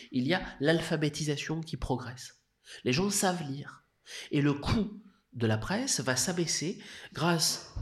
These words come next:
à l'industrie, grâce à l'industrialisation, au système de la rotative, qui diminue le prix de fabrication.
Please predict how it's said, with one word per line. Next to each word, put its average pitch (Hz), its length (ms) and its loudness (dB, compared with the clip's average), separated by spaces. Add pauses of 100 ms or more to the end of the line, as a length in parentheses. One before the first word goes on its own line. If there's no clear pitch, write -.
(100)
à 120 80 2
l'industrie, 127 580 0
grâce 127 320 -6
à 131 40 0
l'industrialisation, 151 960 2
au 214 60 -4
système 156 340 -8
de 135 100 -8
la 110 80 -2
rotative, 156 720 0 (340)
qui 127 120 -4
diminue 185 580 0
le 123 160 -2
prix 170 160 -2
de 151 80 -2
fabrication. 127 600 -8